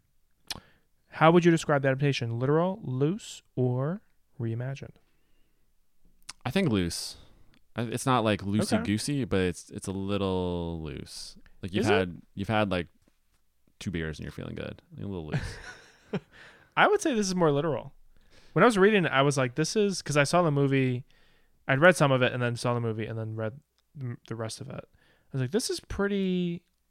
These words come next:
Speaker 1: cut and dry, like, the same story." There are some differences, some things that are left out, but I thought it w-, I would, I would say it's literal.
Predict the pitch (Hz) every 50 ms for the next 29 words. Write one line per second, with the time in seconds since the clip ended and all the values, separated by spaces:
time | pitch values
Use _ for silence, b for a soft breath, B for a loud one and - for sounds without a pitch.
0 | _ _ _ _ _ - - - - 143 139 139 143 139 139 131 127 123 123 113
1 | _ _ _ _ _ - 147 135 - - 135 127 123 - - - 156 143 - -
2 | _ _ _ _ - 165 156 147 131 - - 170 160 151 139 127 117 - - 123
3 | 117 123 117 113 117 113 110 - 127 123 123 117 - 117 117 113 113 107 107 110
4 | 110 107 - - - 208 196 151 120 - - 110 110 107 - _ _ _ _ _
5 | - _ _ _ _ _ _ _ _ _ _ _ _ - 160 185 285 285 196 156
6 | 131 127 - - - - - 370 320 226 - _ _ _ - - 165 202 214 185
7 | 165 143 139 127 113 110 - - 50 - 50 50 50 - 151